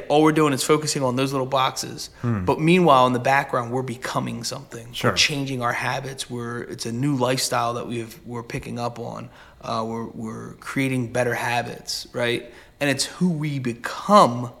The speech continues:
Speaker 1: through the process more
Speaker 2: Hmm.
Speaker 1: than it is knocking off a little box.
Speaker 2: Sure.
Speaker 1: You know what I mean? Um, anyway,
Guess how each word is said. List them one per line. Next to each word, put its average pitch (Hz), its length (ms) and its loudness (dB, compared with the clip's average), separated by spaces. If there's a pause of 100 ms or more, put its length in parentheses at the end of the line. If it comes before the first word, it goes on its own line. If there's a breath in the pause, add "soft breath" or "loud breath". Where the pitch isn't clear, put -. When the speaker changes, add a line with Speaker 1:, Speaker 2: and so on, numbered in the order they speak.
(300)
Speaker 1:
through 208 360 6
the 170 120 6
process 123 720 -2
more 143 200 2
Speaker 2:
Hmm. 127 40 0
Speaker 1:
than 127 140 -2
it 127 100 -2
is 123 460 0 (360 loud breath)
knocking 123 360 -2
off 123 160 0
a 117 40 -4
little 120 200 2
box. - 420 -2
Speaker 2:
Sure. - 240 -2
Speaker 1:
You 120 80 -6
know 123 80 -2
what 123 100 -2
I 123 40 -4
mean? 127 280 -4 (440 loud breath)
Um, 113 580 0 (1500)
anyway, 160 280 8